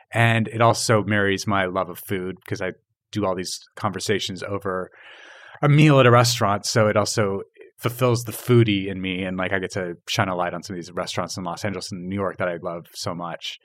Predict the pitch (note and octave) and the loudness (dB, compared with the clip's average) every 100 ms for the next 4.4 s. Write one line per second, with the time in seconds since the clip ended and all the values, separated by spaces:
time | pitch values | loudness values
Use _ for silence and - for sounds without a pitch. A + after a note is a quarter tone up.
0 | _ _ _ _ - F#3+ G#3+ A#2+ C#3 A#2 | _ _ _ _ -4 4 4 4 -2 4
1 | F3 F#3 D#3 G#2+ G#2+ A2 A2+ G#2+ G2 F2+ | 6 6 4 4 4 4 2 2 0 -2
2 | G#2 F2+ F#2 F2+ E2+ F2 F#2 E2+ E2+ D#2+ | -6 -6 -8 -8 -10 -10 -8 -8 -8 -12
3 | - A#2 A#2+ C#3+ - G#3+ C3 A#2 G#2 - | -6 0 2 2 4 4 4 4 2 -2
4 | A#2 A2+ G2+ | -2 0 0